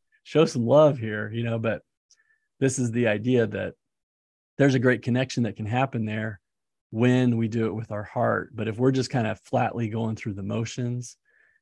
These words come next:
Speaker 2: as if that's the, the actual thing, we're,
Speaker 1: Right.
Speaker 2: we're missing the point.
Speaker 1: You know, I think one last thought. Um,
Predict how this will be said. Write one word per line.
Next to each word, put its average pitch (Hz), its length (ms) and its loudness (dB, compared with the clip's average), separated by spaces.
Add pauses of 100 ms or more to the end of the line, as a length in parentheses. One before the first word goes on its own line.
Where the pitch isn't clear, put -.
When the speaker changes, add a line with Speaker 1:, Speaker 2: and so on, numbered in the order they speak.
Speaker 2:
as 107 240 -2
if 120 180 0
that's 120 280 -2
the, 98 180 -6 (180)
the 107 180 -4
actual 104 440 -6
thing, 127 560 -8 (100)
we're, 107 160 -8
Speaker 1:
Right. 95 160 -6
Speaker 2:
we're 113 120 0
missing 110 340 -4
the 95 60 -12
point. 92 360 -16 (920)
Speaker 1:
You 117 80 0
know, 110 400 4 (140)
I 113 80 -10
think 120 240 0
one 113 240 2
last 113 260 2
thought. 101 320 2 (260)
Um, 90 600 -4